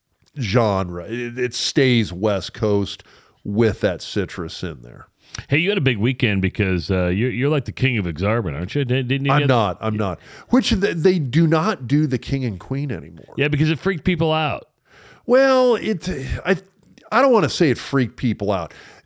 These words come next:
Speaker 1: They felt like there was a need to kinda bring it up to speed in terms of modern society.
Speaker 2: Okay.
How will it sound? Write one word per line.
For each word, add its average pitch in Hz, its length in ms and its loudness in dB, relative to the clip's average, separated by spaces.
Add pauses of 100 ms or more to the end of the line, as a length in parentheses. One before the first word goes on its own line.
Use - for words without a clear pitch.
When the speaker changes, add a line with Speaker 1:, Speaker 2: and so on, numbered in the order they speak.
Speaker 1:
They 165 200 4
felt 220 300 2
like 226 200 2
there 190 140 2
was 196 200 0
a 180 80 4
need 131 440 0
to 123 100 -2
kinda 143 420 -2
bring 110 460 -2
it 107 240 -2
up 107 280 -4
to 104 100 -10
speed 101 480 -6
in 87 120 -10
terms 95 600 -6
of 87 440 -10 (540)
modern 104 800 -2 (100)
society. - 800 -12
Speaker 2:
Okay. 107 340 -2